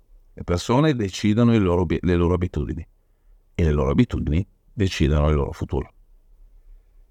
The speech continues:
Se questo episodio ti può far riflettere, visto che abbiamo aperto diversi link,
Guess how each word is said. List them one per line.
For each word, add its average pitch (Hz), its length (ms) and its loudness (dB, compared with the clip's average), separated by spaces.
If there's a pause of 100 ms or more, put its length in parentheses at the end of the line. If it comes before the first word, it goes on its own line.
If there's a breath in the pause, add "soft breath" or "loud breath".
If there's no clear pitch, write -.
(1200)
Se - 340 2
questo 139 460 2 (280)
episodio 101 560 4
ti 87 120 -4
può 87 160 -2
far 87 180 -2
riflettere, 82 580 0
visto 80 200 -2
che 85 100 -6
abbiamo 82 200 -2
aperto 85 340 -2
diversi 78 420 -2
link, 69 460 -4